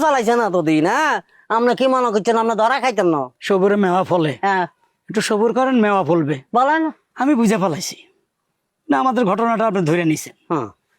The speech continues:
Speaker 2: সব দেখে ফেলেছেন।
Speaker 1: হ্যাঁ।
Speaker 2: আপনি কয় প্লেট ফুচকা খাইছিলেন?
Speaker 1: এক প্লেট পুরা খাইতে পারি না, খালি চুচ খেয়েছি, একটু চুচ।
Speaker 2: দিছিলেন কত?
Speaker 1: চল্লিশ টাকা।
Speaker 2: যান, জীবনে একটা ইনকাম করে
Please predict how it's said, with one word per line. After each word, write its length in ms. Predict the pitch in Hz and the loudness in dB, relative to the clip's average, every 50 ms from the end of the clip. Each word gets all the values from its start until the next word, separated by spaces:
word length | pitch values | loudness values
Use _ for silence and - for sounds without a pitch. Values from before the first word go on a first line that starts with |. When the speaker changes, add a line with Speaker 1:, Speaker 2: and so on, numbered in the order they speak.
| _ - | _ -6
Speaker 2:
সব 100 | 196 180 160 180 | -6 -2 -2 -2
দেখে 160 | 185 165 196 156 | -2 0 0 0
ফেলেছেন। 340 | 143 160 156 - - - - - - - | -2 -2 -4 -6 -8 -12 -14 -16 -12 -8
Speaker 1:
হ্যাঁ। 160 | 139 131 117 101 - _ _ _ _ _ 202 | -8 -8 -6 -8 -12 _ _ _ _ _ -6
Speaker 2:
আপনি 220 | 196 - - - 220 220 226 - _ _ _ _ _ - | -4 -2 -2 -4 -4 -4 -6 -12 _ _ _ _ _ -4
কয় 120 | 196 208 151 | -4 -2 0
প্লেট 180 | 233 247 220 196 | 0 -2 0 -2
ফুচকা 240 | 226 214 - 269 247 233 | -4 -4 -2 -2 -2 -2
খাইছিলেন? 340 | 240 240 - 247 254 285 302 - _ _ _ _ 311 247 | -2 -2 -2 0 0 0 -2 -4 _ _ _ _ -6 -4
Speaker 1:
এক 40 | 233 | -2
প্লেট 200 | - 339 359 370 247 | 0 0 0 0 0
পুরা 160 | 349 392 330 302 285 | 0 0 2 2 0
খাইতে 220 | 311 311 - 320 302 | -2 0 0 0 0
পারি 160 | 320 311 311 320 339 | 2 0 2 2 2
না, 80 | 320 277 220 170 151 - - - - - _ - | 2 2 2 0 -2 -4 -8 -14 -20 -20 _ -4
খালি 160 | - 311 320 - - _ | -4 -2 -2 -4 -4 _
চুচ 160 | - 403 349 - - | 0 0 0 0 0
খেয়েছি, 200 | 392 330 214 269 220 | -2 0 0 -2 -2
একটু 100 | - 247 226 - | -2 -4 0 2
চুচ। 180 | 403 440 370 - - - _ _ - | 2 2 2 0 -4 -12 _ _ -2
Speaker 2:
দিছিলেন 320 | 220 185 - 247 262 269 262 254 | -2 0 0 2 2 2 2 2
কত? 160 | 262 - - 277 294 330 - - - - _ _ _ - | 0 0 0 0 0 -2 -4 -8 -18 -20 _ _ _ -4
Speaker 1:
চল্লিশ 240 | 311 320 302 285 - - | -2 0 0 0 -2 -2
টাকা। 180 | 269 233 294 302 277 208 175 - _ _ _ _ _ _ _ _ _ _ _ _ _ _ _ _ - - - _ - 147 | -2 -2 0 0 -2 -2 -6 -12 _ _ _ _ _ _ _ _ _ _ _ _ _ _ _ _ -20 -20 -20 _ -4 -4
Speaker 2:
যান, 180 | 127 131 - - - - - - - - _ _ _ _ _ _ _ _ _ _ _ 165 | -2 -2 -4 -6 -10 -14 -18 -18 -20 -20 _ _ _ _ _ _ _ _ _ _ _ -2
জীবনে 220 | 185 247 233 247 240 240 | 0 2 2 2 0 0
একটা 120 | - 254 240 220 | 0 0 0 2
ইনকাম 200 | 208 185 226 226 185 | 2 0 0 0 0
করে 160 | 202 202 170 | 0 0 0